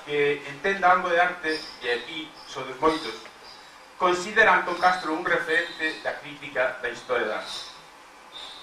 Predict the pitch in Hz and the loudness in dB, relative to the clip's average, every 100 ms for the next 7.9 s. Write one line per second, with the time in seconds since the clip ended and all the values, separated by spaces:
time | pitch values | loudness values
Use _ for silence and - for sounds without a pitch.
0 | - - - - - - - - - - | -16 -14 -12 -12 -12 -14 -18 -20 -20 2
1 | 254 277 320 254 226 196 190 214 214 196 | 2 4 0 -2 2 4 6 6 6 4
2 | 190 190 - - - - - - - 135 | 2 0 -6 -16 -20 -20 -18 -16 -4 -2
3 | 127 151 180 - - - 139 - - 113 | -2 -4 -2 0 2 2 2 0 -2 -10
4 | 110 - 156 - 123 131 123 120 131 113 | -12 -12 -14 -14 -8 -4 -4 -6 -8 -2
5 | 120 - - - - - - - - - | 0 2 0 -6 -12 -10 -8 -10 -16 -18
6 | - - - - - - 147 147 151 156 | -18 -18 -20 -20 -16 -14 -12 -8 -6 -6
7 | 170 160 143 127 120 120 165 - | -6 -8 -6 -4 -4 2 2 2